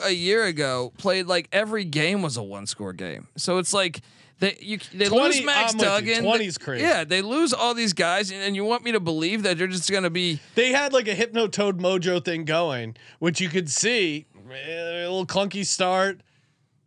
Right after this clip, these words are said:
Speaker 1: Yeah, Chandler
Speaker 2: Deion's,
Speaker 1: Morris. Yeah.
Speaker 2: Deion's throwing the kitchen sink at him.
Speaker 1: Well, and it's Deion's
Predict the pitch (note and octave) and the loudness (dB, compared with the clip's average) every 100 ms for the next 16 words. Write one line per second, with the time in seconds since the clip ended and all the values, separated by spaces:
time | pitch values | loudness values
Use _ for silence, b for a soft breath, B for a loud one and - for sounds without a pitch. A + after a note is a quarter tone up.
0 | _ _ _ _ _ A3 C#4 C#3+ - - | _ _ _ _ _ -2 0 0 -6 -2
1 | G3 B3 G#3 G#3 G#3 A3+ B3 B3 - - | 0 2 4 6 4 4 2 2 0 -2
2 | - D4 G#3 G#3 G#3+ E3 G3 G#3 G#3 G3+ | 0 2 4 4 2 0 0 2 2 2
3 | - G#3 - F3 G3+ F#3+ G3 G3 G3 F#3+ | 0 -2 -2 -6 -4 -2 2 2 0 0
4 | C#4 - F4 F#4 - - C4 D4+ D#4+ E4 | 0 2 0 0 -2 -8 -4 0 2 0
5 | B3+ | -2